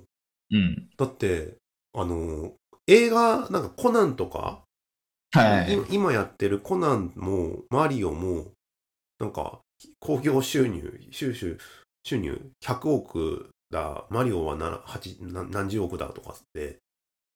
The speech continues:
Speaker 2: で、かつ実写の、なんか、東京エムイーアールとかいうやつも三十億だとかで、
Speaker 1: はいはいはい。
Speaker 2: なんか、ヒットがすごく多く出てるんですよね。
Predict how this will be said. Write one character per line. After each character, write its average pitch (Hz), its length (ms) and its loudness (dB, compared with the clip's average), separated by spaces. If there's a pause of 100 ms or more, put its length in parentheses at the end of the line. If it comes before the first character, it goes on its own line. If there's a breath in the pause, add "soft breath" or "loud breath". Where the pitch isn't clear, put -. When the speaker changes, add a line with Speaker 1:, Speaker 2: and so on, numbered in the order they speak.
(340)
Speaker 2:
で、 135 140 0
か 131 160 -4
つ 82 260 -4
実 - 260 -6
写 104 120 -4
の、 104 380 -6 (140)
な 90 100 -4
ん - 20 -8
か、 - 160 -14
東 101 160 -6
京 98 400 -4
エ 101 80 -6
ム 95 140 -6
イ 95 100 -6
ー 92 100 -4
ア 98 60 -8
ー 87 60 -6
ル - 80 -10
と - 60 -12
か - 140 -16
い - 80 -10
う - 80 -12
や - 100 -10
つ - 120 -18
も - 220 -16 (320)
三 98 200 -6
十 98 100 0
億 117 80 6
だ 92 80 4
と 90 60 2
か 90 40 4
で、 - 0 -
Speaker 1:
は 85 120 0
い 82 100 -4
は 76 240 -6
い - 20 -6
は 73 60 -10
い。 - 60 -20 (460)
Speaker 2:
な 110 80 -2
ん 92 60 -4
か、 - 240 -6 (200)
ヒ - 120 -6
ッ - 80 -10
ト 104 160 0
が 76 80 0
す - 100 -8
ご 139 180 0
く - 100 -8
多 131 140 2
く 95 100 -6
出 85 80 -2
て - 120 -8
る - 120 -10
ん - 0 -
で - 40 -20
す - 140 -18
よ - 160 -20
ね。 - 100 -10